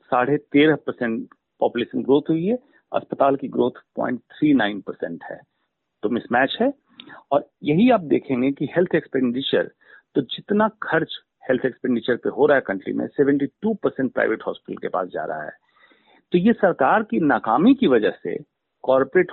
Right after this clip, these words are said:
हॉस्पिटल को मौका मिलता है, जो किसी भी तरह से लूट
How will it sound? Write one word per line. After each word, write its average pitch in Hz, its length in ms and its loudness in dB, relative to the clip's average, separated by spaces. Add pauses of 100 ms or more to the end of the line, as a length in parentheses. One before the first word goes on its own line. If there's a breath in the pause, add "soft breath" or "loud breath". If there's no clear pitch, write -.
हॉस्पिटल 131 360 -2
को 123 140 0
मौका 110 320 0
मिलता 175 340 -2
है, 196 180 -4 (340)
जो 202 140 0
किसी - 440 0
भी 196 120 2
तरह 151 220 -2
से - 160 -6
लूट 139 460 2